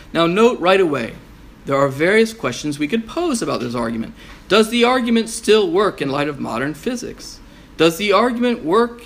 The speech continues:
in light of what we know about inertia? Even if the argument can be made to work, does it really allow us to conclude to the existence of God as creator of all that exists,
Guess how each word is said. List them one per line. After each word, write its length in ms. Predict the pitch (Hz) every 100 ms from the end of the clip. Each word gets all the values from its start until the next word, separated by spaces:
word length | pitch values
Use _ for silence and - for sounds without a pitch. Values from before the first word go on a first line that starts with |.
| -
in 120 | 165
light 260 | 165 185 226
of 80 | 185
what 180 | 180 190
we 120 | 196
know 300 | 190 208 196
about 300 | 180 202 214
inertia? 640 | 208 196 247 240 - 104 - - - - - - - - - -
Even 380 | 180 226 247 247
if 100 | 226
the 140 | 220 208
argument 540 | 220 214 220 214 -
can 500 | - 247 302 294 240
be 160 | 151 131
made 260 | 120 113
to 60 | -
work, 280 | 104 98 - - - -
does 180 | - 156
it 160 | 208 139
really 360 | 156 240 247
allow 420 | 165 147 170 202 220
us 240 | 165 190
to 140 | -
conclude 440 | 185 170 - 190 202
to 60 | 175
the 120 | 170
existence 480 | 143 156 - 160 151
of 160 | 127
God 480 | 120 127 170 208 233
as 140 | 160
creator 420 | - 143 135 165 139
of 160 | 113
all 180 | 127 151
that 100 | 147
exists, 520 | 131 127 147 285 -